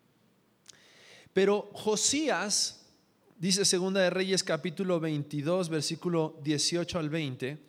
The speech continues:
eh,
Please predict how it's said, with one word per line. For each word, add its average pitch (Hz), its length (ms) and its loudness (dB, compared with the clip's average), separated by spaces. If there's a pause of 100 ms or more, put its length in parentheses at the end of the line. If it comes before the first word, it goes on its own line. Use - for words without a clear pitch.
(2500)
eh, 131 540 0